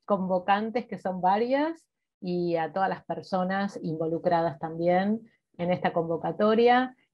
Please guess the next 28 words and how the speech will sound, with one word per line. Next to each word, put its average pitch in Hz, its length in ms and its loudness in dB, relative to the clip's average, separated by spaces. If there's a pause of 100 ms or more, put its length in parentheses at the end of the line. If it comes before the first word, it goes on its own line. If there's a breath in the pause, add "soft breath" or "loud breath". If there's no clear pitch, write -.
(140)
Eh, 180 500 6
me 190 140 -6
pasa 247 240 0
un 226 80 -6
poco 254 380 4
como 175 640 -4
le 170 160 -2
pasaba 190 760 0
a 160 80 -10
Yussi 185 320 -6
Parica, 202 720 -2 (340)
eh, 160 840 -2 (400)
él 196 280 0
ya 208 160 -2
escribió 202 380 0
un 202 120 2
libro 240 300 4
y 220 60 6
tenía 185 280 0
que 180 80 -2
presentar 175 580 0
y 196 60 2
decir 175 260 0
algo 202 500 0
acerca 185 380 -4
de 175 80 4
su 196 160 -2
libro. 240 720 4